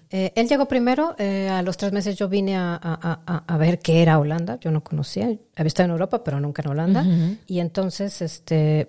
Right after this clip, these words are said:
Speaker 1: vine en septiembre, lo vi lindo, mm, él, él llega, te digo, de avanzada, mientras yo también hacía otras cosas en México, porque
Speaker 2: Ujú.
Speaker 1: nosotros teníamos, acabamos de casarnos, bueno, un año, entonces
Speaker 2: Ujú.
Speaker 1: había que rentar el departamento de México,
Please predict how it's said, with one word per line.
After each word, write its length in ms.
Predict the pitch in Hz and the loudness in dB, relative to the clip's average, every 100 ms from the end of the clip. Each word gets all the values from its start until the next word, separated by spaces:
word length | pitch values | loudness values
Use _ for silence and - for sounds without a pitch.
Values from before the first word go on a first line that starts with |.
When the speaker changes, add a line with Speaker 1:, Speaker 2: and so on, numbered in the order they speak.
| - | 0
Speaker 1:
vine 180 | 180 170 | 4 4
en 60 | |
septiembre, 580 | 156 151 208 233 277 302 - _ _ _ _ _ _ - | 4 2 2 2 2 -2 -8 _ _ _ _ _ _ -6
lo 180 | 190 180 | -2 0
vi 140 | 196 | -2
lindo, 540 | 202 226 214 208 269 _ _ _ _ _ _ _ | 0 0 0 -2 -6 _ _ _ _ _ _ _
mm, 420 | 170 160 156 160 156 - | 0 2 4 2 0 0
él, 360 | 185 185 180 170 | 0 0 -4 -6
él 260 | 175 175 165 | -2 -2 0
llega, 320 | 180 165 175 | 2 2 -2
te 160 | 170 160 | -4 -2
digo, 200 | 160 151 | 0 0
de 280 | 151 143 139 | -2 0 2
avanzada, 680 | 151 147 - 156 175 247 - | 2 0 -2 -4 -4 -8 -6
mientras 340 | 185 175 180 | -4 -2 -2
yo 120 | 175 180 | -2 -2
también 280 | 220 208 | -2 0
hacía 220 | 190 185 185 | -2 -4 -6
otras 220 | 180 170 | -4 -6
cosas 280 | 175 165 156 | -4 -2 0
en 100 | 160 | 0
México, 360 | 214 180 - 190 | 0 -2 -2 0
porque 200 | 185 180 | 2 2
Speaker 2:
Ujú. 80 | 175 | 2
Speaker 1:
nosotros 240 | 160 214 208 | 0 -4 -6
teníamos, 420 | 185 180 185 - | -4 -4 -6 -6
acabamos 420 | 185 180 180 190 | -4 0 2 2
de 100 | 185 | 2
casarnos, 580 | 175 170 185 185 214 240 - - - - _ | 0 0 2 2 0 -2 -10 -20 -20 -20 _
bueno, 260 | 240 180 180 | 0 2 0
un 120 | 190 | 0
año, 260 | 170 190 240 - _ - - _ - | 0 -2 -6 -12 _ -20 -20 _ -6
entonces 340 | 185 175 175 | -2 -2 0
Speaker 2:
Ujú. 80 | 170 | 0
Speaker 1:
había 160 | 156 | 0
que 140 | 156 185 | -2 -4
rentar 420 | 170 151 175 175 | -4 -4 -2 0
el 100 | 180 | -2
departamento 720 | 185 - 185 196 196 185 190 | -4 -8 -2 0 0 -4 -4
de 260 | 185 185 180 | -2 -2 -2
México, 580 | 190 196 190 - 190 | -4 -6 -8 -6 -2